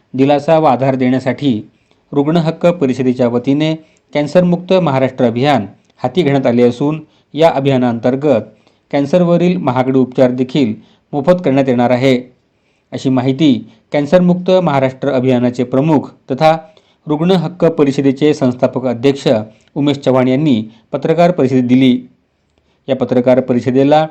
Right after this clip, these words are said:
युनिव्हर्सल हॉस्पिटलच्या मुख्य कार्यकारी अधिकारी डॉक्टर स्मिता भोयर,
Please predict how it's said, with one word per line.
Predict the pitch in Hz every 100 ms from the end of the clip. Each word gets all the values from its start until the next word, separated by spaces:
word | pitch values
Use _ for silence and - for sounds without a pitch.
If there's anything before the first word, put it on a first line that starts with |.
| - _ _ -
युनिव्हर्सल | 160 175 180 180 190
हॉस्पिटलच्या | 143 - 143 139 139 127 - - _ _ _
मुख्य | 139 - 180
कार्यकारी | 175 135 135 131 127
अधिकारी | 127 127 131 139
डॉक्टर | 127 123 131
स्मिता | - 117 117
भोयर, | 110 117 139